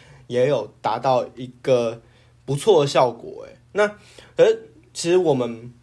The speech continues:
刚讲到边走边吃的问题，最大的原因还是在于我们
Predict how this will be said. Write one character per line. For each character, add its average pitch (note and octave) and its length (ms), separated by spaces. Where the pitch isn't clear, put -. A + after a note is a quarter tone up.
刚 F#3+ 200
讲 C#3 140
到 C3+ 140
边 D#3+ 180
走 C3 140
边 C3+ 180
吃 C#3 140
的 C#3 80
问 C#3+ 160
题， - 120
最 D3+ 240
大 C#3 280
的 A#2 80
原 A2 200
因 B2+ 140
还 A#2+ 80
是 B2+ 140
在 C3 260
于 A#2 60
我 A2+ 180
们 G#2 260